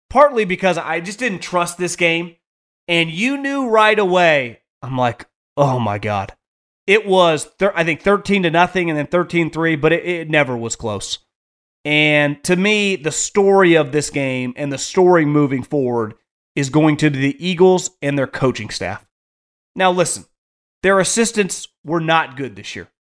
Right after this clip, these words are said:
They did not hire the correct people. They lost Sirianni and they lost Gannon, and it was an unraveling, which is crazy because at one point in time,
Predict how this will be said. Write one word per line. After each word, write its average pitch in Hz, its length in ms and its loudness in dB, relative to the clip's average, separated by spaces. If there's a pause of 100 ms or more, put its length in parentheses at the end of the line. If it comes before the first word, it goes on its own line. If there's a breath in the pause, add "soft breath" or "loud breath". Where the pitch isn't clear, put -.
(280)
They 160 120 -4
did 165 300 2
not 196 220 0
hire 156 440 0 (100)
the 147 280 -2
correct 143 480 2
people. 107 340 -6 (560)
They 139 100 -4
lost 165 380 0
Sirianni 156 600 -2 (120)
and 143 140 0
they 131 100 -2
lost 139 440 2
Gannon, 123 420 -2 (640)
and 139 420 2
it 160 180 -6
was 147 300 2 (100)
an 156 140 0
unraveling, 135 720 -2 (400)
which 170 180 0
is 165 140 -4
crazy 214 500 0
because 160 240 -2
at 160 140 -4
one 185 240 0
point 190 260 -2
in 156 60 -6
time, 151 400 -2